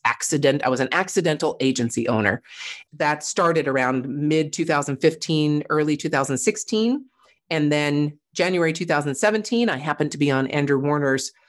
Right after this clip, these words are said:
email list and listening to his podcast. And he sent an email saying, "How would you like eighty percent open rates and sixty percent click-through rates in your messages?" And I'm like, "Uh, duh. Yeah, I'd love that." And so would my clients. And so he was doing a webinar and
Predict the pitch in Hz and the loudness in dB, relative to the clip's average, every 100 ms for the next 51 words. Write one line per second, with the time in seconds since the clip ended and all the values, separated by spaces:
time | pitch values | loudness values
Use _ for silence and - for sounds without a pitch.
0 | - 196 208 202 202 214 240 - 120 147 | -8 -2 0 2 2 0 0 -2 0 0
1 | 160 147 143 143 139 - 175 190 208 208 | 2 0 0 -2 -2 2 0 2 0 0
2 | - - - - 147 139 180 175 165 147 | -2 -12 -14 -2 0 2 2 2 2 2
3 | 156 151 139 - 143 135 135 127 127 _ | 2 2 0 0 0 2 2 0 -4 _
4 | _ - - 170 175 151 143 - 151 139 | _ -4 0 0 0 0 -2 0 0 0
5 | 143 147 135 139 143 135 127 123 - 131 | -2 0 0 0 0 0 0 -2 -2 -2
6 | 123 - - 131 120 131 127 156 160 123 | 0 -2 0 -2 0 -2 -2 -2 -2 0
7 | 113 110 - - - 127 123 120 131 123 | 0 0 -2 -8 -8 -2 0 2 0 -2
8 | - - - - 151 127 123 - 107 107 | -2 0 0 0 0 0 -2 -2 -2 -2
9 | 117 151 151 139 - _ _ 120 139 165 | -2 0 0 -2 -8 _ _ -8 -2 2
10 | 156 143 131 131 170 156 131 160 - - | 2 0 -2 0 0 2 2 0 -6 -20
11 | - 139 131 165 156 135 - 220 196 165 | -10 -6 0 2 2 -2 0 2 2 0
12 | 165 - 147 139 156 143 143 151 143 139 | -2 -2 -2 0 0 2 2 0 0 0
13 | 131 143 151 165 175 214 - 135 131 131 | 2 2 2 0 0 0 0 0 2 2
14 | 127 | 0